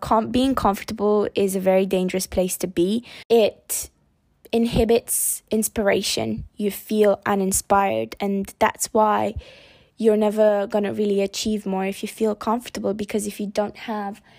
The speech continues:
a urgent need that's edging you to do better for yourself, then it's a lot harder. It's not impossible, but it's a lot harder to,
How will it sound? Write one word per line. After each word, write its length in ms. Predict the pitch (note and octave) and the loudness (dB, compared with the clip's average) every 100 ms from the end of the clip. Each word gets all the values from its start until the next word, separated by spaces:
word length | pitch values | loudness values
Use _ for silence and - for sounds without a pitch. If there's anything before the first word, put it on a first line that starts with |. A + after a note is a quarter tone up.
| - _ - | -20 _ 2
a 320 | G#3 G3+ G3 | 4 4 2
urgent 400 | G#3+ G#3+ G#3+ G3 | 2 2 2 -2
need 460 | G3+ G#3 G#3+ F#3 G3 | 0 2 2 2 -2
that's 260 | - - - - | -2 -2 -6 0
edging 400 | G#3 G3+ G3 F#3 | 0 2 0 -2
you 220 | G#3+ A3+ | -2 -4
to 180 | G#3+ A3 | -2 -4
do 260 | F#3+ G3+ G#3 | 0 0 2
better 220 | - - | 2 0
for 160 | - G3+ | -2 -4
yourself, 720 | G#3 - - G#1 A1+ - - - - _ - | -4 -2 -2 -2 -4 -8 -18 -20 -20 _ -2
then 560 | G#3 G3 G3 G3 G3 - _ | 0 2 2 0 -4 -8 _
it's 200 | A3+ - | -4 2
a 60 | A3+ | 4
lot 260 | A3 - | 4 2
harder. 680 | - - C4+ C#4+ G#3 A#2 - - | -4 -2 2 2 2 0 -2 -8
It's 160 | C#4+ | -4
not 140 | F4+ F#4 | 0 2
impossible, 800 | D#4+ - B3+ - A3 - G#3+ A#3 | 0 0 -2 -2 -4 -4 -4 -6
but 100 | A3 | -8
it's 120 | G#3+ - | -6 -4
a 60 | |
lot 200 | G3+ F#3+ | -2 -2
harder 560 | - - G3+ G3+ F#3+ - | -4 -2 -2 0 -4 -6
to, 520 | - - G3+ G3+ - | -8 -6 -4 -4 -6